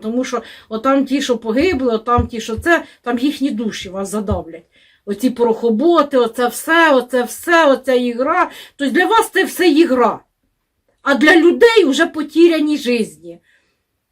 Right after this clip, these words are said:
Тобто для батьків дитину потеряли, для жінки чоловіка потеряла, для маленьких дітей батька свого чи там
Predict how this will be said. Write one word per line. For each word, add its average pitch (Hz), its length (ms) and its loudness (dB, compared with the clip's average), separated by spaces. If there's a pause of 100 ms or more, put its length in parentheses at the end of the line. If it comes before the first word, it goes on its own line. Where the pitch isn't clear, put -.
(480)
Тобто 294 180 4
для 269 220 4
батьків 403 500 2
дитину 320 500 2
потеряли, 254 680 0
для 269 180 0
жінки 370 400 4
чоловіка 285 640 2
потеряла, 269 560 0 (260)
для 349 200 2
маленьких 381 520 2
дітей 370 380 2
батька 269 460 0
свого 285 300 -4
чи 277 120 -8
там 254 280 -2